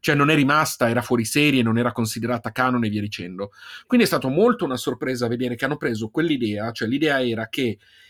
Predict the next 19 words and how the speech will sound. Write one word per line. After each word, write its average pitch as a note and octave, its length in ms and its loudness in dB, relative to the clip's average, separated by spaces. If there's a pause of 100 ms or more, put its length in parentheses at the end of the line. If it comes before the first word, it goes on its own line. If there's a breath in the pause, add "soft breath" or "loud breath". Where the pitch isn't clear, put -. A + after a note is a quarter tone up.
(120 soft breath)
il F3 240 -2
seme D#3 460 2
dei A2 140 0
celestiali A2 840 -6 (800)
fosse E3+ 440 2
dentro C#3 300 0
i B2+ 40 -4
pianeti A2+ 720 -4 (120)
che C#3+ 140 -2
poi C3+ 140 0
avrebbero A#2+ 320 0
accolto A2+ 360 -4
la A2 80 -4
vita, G#2+ 440 -10 (380 loud breath)
ed D#3 160 2
era A3+ 180 6
lui G3 300 4
addirittura B2 920 0
a C#3 200 0